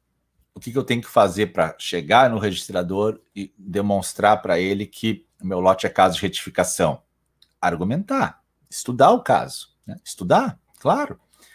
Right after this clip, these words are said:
A gente não existe sem argumentar, sem estudar, né? Eu recebi uma usucapião há poucos dias, né? Aquela de duas folhinhas e meia, né? Então,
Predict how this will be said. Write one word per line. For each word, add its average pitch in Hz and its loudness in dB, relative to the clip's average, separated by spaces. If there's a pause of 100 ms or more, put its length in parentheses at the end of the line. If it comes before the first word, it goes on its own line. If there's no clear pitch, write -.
(280)
A - -4
gente 180 -2
não 196 4
existe 180 2 (1040)
sem 165 0
argumentar, 202 0
sem 151 -8
estudar, 151 -10 (420)
né? 127 -18 (1200)
Eu 90 -4
recebi 92 -2
uma 131 4
usucapião 95 0
há 90 -2
poucos 90 -8
dias, 139 -4
né? - -12
Aquela 190 0
de 78 -8 (340)
duas 156 4
folhinhas 143 4
e 170 -2
meia, 131 -2 (240)
né? 110 -12 (1200)
Então, - -18